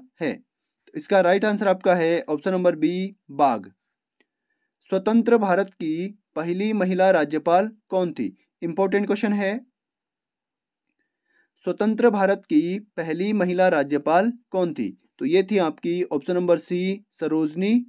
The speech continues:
नायडू। और ये कहाँ की राज्यपाल थी? उत्तर प्रदेश की। अगला सेट है छत्तीस और इसका पहला क्वेश्चन है, संशोधित मूल्य वर्धित कर का संबंध किससे है? मॉडिफाइड वैट का संबंध किससे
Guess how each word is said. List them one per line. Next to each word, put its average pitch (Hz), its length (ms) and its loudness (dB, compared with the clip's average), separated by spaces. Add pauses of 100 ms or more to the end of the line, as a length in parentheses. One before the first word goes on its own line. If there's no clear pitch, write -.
(120)
नायडू। 131 400 -2 (320)
और 143 100 -4
ये 175 100 2
कहाँ 151 260 -4
की 190 140 0
राज्यपाल 185 440 4
थी? 208 240 -4 (320)
उत्तर 208 360 -4 (300)
प्रदेश 180 380 0
की। 98 180 -10 (1300)
अगला 160 240 0
सेट 208 260 -4
है 208 100 4
छत्तीस 165 720 -4
और 165 200 -6
इसका 175 300 0
पहला 147 320 -2
क्वेश्चन 175 360 -2
है, 143 380 -2 (440)
संशोधित 180 640 -2
मूल्य 180 320 0
वर्धित 165 400 0
कर 135 280 0 (300)
का 165 140 -2
संबंध 143 580 0
किससे 160 440 0 (200)
है? 131 160 -4 (680)
मॉडिफाइड 196 640 0
वैट 147 220 0
का 202 140 -2
संबंध 175 400 -4
किससे 160 340 -2